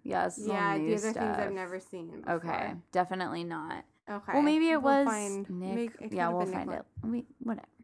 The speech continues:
Speaker 2: Yeah.
Speaker 1: But I don't even know. I have no idea what it was called. Anybody else in it? I just know there were ali-, teen aliens, all from, like, Star Trek, all from
Speaker 2: But
Speaker 1: different
Speaker 2: not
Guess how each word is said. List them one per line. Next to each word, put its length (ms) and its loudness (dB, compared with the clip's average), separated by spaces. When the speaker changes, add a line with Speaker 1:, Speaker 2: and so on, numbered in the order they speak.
Speaker 2:
Yeah. 380 -6
Speaker 1:
But 320 4
I 100 10
don't 140 10
even 220 8
know. 420 8
I 60 4
have 160 -4
no 180 4
idea 300 2
what 120 2
it 60 0
was 120 -8
called. 800 0
Anybody 500 0
else 440 0
in 160 -4
it? 400 -2
I 80 -4
just 180 -10
know 80 -6
there 100 -4
were 160 -6
ali-, 380 -6
teen 240 -6
aliens, 840 -8
all 280 4
from, 320 -2
like, 220 0
Star 260 2
Trek, 500 0
all 160 0
from 560 0
Speaker 2:
But 220 4
Speaker 1:
different 40 4
Speaker 2:
not 320 8